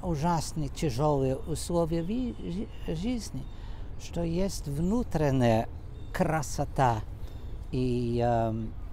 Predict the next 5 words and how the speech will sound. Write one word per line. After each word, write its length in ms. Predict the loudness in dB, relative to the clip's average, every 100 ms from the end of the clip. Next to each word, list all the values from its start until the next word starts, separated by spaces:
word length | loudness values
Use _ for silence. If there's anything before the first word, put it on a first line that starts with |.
| -4
<clears throat> 300 | -2 -2 -2
мудрость, 840 | 0 2 2 4 4 4 -2 -6 -8 -8 -8 -8 -8 -8 -8 4
а, 600 | 8 10 10 8 4 0 0
можно 360 | 0 2 2
даже 440 | 6 6 6 0